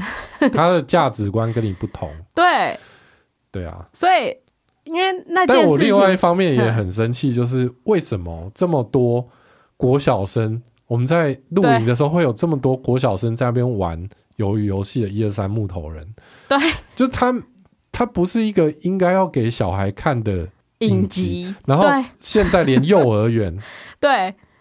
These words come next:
Speaker 2: 都被入侵。
Speaker 1: 对啊，然后，然后我们在那个限动有po嘛，然后就有，
Speaker 2: 嗯。
Speaker 1: 就有听众他说：“我是幼儿园的老师，
Speaker 2: 嗯。
Speaker 1: 我都要一直去提醒家长，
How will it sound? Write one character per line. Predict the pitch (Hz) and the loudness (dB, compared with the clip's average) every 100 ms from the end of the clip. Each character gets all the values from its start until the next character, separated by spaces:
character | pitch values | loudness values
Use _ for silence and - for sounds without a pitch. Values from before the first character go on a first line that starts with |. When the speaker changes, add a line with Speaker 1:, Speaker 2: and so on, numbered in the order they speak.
| _ | _
Speaker 2:
都 | 302 | 2
被 | 339 339 | 4 4
入 | 311 294 254 233 | 4 2 2 0
侵。 | - 262 208 202 214 233 _ _ - | 0 -2 0 -2 -4 -8 _ _ -2
Speaker 1:
对 | 131 | 0
啊， | 110 95 101 - | 2 0 -4 -4
然 | 127 | 0
后， | 185 190 151 | 4 2 2
然 | 156 | 2
后 | 185 | 2
我 | 131 | 0
们 | 113 117 | -2 -4
在 | 117 151 143 127 | 0 2 2 2
那 | 139 | 0
个 | 127 113 | -2 -2
限 | - 131 | -2 -2
动 | 117 117 | 0 -2
有 | 87 78 | -4 -8
po | - 101 92 | -6 -4 -2
嘛， | 92 82 95 | -4 -8 -6
然 | 107 | -2
后 | 127 131 | 0 0
就 | 190 | 0
有， | 123 90 78 | 0 -2 -6
Speaker 2:
嗯。 | - - - _ _ _ _ | -14 -20 -20 _ _ _ _
Speaker 1:
就 | 160 | 0
有 | 131 92 | 0 -2
听 | - 107 107 | -4 -4 -2
众 | 123 95 | -4 -4
他 | 101 104 | -4 -6
说 | - 101 104 | -4 -4 -4
：“我 | 107 | -6
是 | 98 - 131 113 107 135 | -6 -2 -2 -2 -4 -2
幼 | 120 | -2
儿 | 98 | -2
园 | 90 | -8
的 | 90 | -8
老 | 90 78 | -8 -8
师， | 82 - 95 | -10 -6 -4
Speaker 2:
嗯。 | 170 156 | -4 -6
Speaker 1:
我 | - - | -8 -2
都 | 117 | 0
要 | 127 | 0
一 | 147 | -4
直 | 123 107 | -8 -6
去 | - | -6
提 | 117 - 92 | -6 -8 -10
醒 | 104 95 85 _ | -8 -10 -10 _
家 | - 107 101 | -6 -4 -4
长， | 104 104 | -4 -8